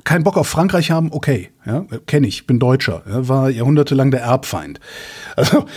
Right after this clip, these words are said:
kein Bock auf Frankreich haben, kann ich nachvollziehen, das ist ja Frankreich raus. Aber dass sie gleichzeitig sagen, Russland rein,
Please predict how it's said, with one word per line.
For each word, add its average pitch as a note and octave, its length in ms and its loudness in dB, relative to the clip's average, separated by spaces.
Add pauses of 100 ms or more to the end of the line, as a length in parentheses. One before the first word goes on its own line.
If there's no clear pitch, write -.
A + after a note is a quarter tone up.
(120)
kein - 140 2
Bock F3 100 2
auf D#3 100 2
Frankreich G3 380 0
haben, F3+ 340 0
kann F3+ 120 2
ich C#3 100 2
nachvollziehen, B2+ 440 -2
das G#2+ 120 -6
ist C#3+ 120 2
ja D#3 140 4
Frankreich D3+ 420 0
raus. A#2+ 300 -2
Aber A2 140 -4
dass A2+ 100 -4
sie A#2 80 -4
gleichzeitig B2 540 0
sagen, F2+ 260 -8
Russland G#2+ 460 -2
rein, A2 340 -6